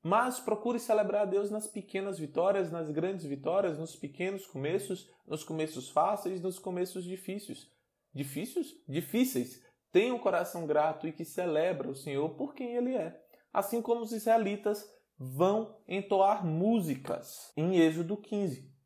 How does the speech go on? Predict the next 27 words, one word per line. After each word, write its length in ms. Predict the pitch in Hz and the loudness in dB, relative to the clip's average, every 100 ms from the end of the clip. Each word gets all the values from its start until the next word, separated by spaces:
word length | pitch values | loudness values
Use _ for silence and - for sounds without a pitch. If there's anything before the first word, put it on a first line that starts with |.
| _ | _
Essas 460 | - 196 226 202 131 | 6 6 6 2 0
músicas 440 | 143 202 220 151 | 2 0 0 -4
são 120 | 143 180 | -2 -4
os 120 | 180 | -2
primeiros 540 | 185 175 180 214 254 | -2 2 4 4 2
cânticos 520 | - 180 202 214 214 | -4 -2 -2 -4 -6
de 100 | 190 | 0
adoração 640 | 202 190 190 220 - 180 226 | 2 4 2 0 -2 -2 0
da 80 | 135 | 0
Bíblia. 400 | - - - - _ _ _ _ | -2 -12 -14 -20 _ _ _ _
E 100 | 160 | 6
elas 200 | 185 220 | 8 8
celebram 580 | 240 208 185 190 196 196 | 6 4 6 6 4 0
o 40 | 196 | 2
poder 420 | 185 147 160 214 | 2 4 4 4
e 80 | 220 | 2
a 60 | |
justiça 500 | 185 196 - 208 - | 0 -4 -6 -6 -4
de 120 | 202 | -4
Deus, 400 | 202 156 156 139 - _ _ _ | 0 2 2 -2 -12 _ _ _
olhando 880 | - 202 190 190 254 247 190 - - - _ - | 6 6 10 10 8 4 2 -2 -6 -20 _ 6
para 220 | 180 190 | 6 6
o 60 | |
que 100 | 185 | 4
aconteceu 580 | 226 240 254 240 175 185 | 0 -2 -4 -2 -2 0
no 200 | 175 147 | 0 2
Êxodo, 440 | 127 135 170 202 | 2 0 -4 -6